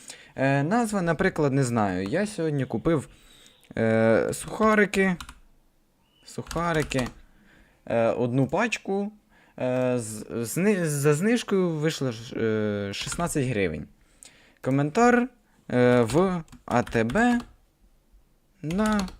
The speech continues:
тищика. Все. Е, додаємо, і в нас показує цю ціну наших сухариків, е, яка їхня кількість, е, вартість за одну штуку,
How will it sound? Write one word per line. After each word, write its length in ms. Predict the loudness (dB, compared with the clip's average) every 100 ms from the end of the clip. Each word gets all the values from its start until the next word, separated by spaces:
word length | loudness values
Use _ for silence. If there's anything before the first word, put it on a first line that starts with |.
| -20 -12 -2
тищика. 680 | 0 0 -2 -2 -2 -4 -4 -14 -18 -18 -18 -20 _ _ _
Все. 380 | -18 -8 -6 -6 -8 -18 -20 -20 -8
Е, 280 | 0 0 2
додаємо, 720 | 2 2 2 4 4 4 0 -8 -4
і 100 | -2
в 40 |
нас 160 | 0 0
показує 580 | -2 0 0 2 2 2
цю 380 | 0 0 -2
ціну 460 | -6 -6 0 2 2
наших 300 | 0 -2 -8
сухариків, 720 | -10 -8 -4 -4 -4 -4 -6 -10 _ _ _ _ _ _ _ -10
е, 240 | -4 0 0
яка 400 | 0 -4 -4 -4
їхня 320 | -4 -6 -6
кількість, 640 | 0 0 0 -2 -2 -14 _ _ -20 -20 _
е, 280 | 0 2 2
вартість 600 | -2 -2 -4 -4 -4 -4
за 100 | 0
одну 360 | 2 2 -2 -6
штуку, 720 | -8 -4 -2 -2 0 0 0